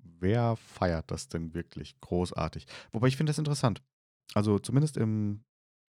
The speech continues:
in meinem Umfeld ganz häufig höre ich immer nur, „Nee, Valentinstag, Quatsch, brauchen wir nicht, das feiern wir nicht. Das ist ja nur hier“, ne,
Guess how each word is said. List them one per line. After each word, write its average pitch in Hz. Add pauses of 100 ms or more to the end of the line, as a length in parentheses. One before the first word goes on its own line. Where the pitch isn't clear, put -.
in 92
meinem 120
Umfeld 156
ganz 135
häufig 135
höre 117
ich 120
immer 120
nur, 117 (280)
„Nee, 85
Valentinstag, 80
Quatsch, -
brauchen 87
wir 85
nicht, 87
das 87
feiern 87
wir 82
nicht. 85 (240)
Das -
ist -
ja 87
nur 90
hier“, 85 (120)
ne, 107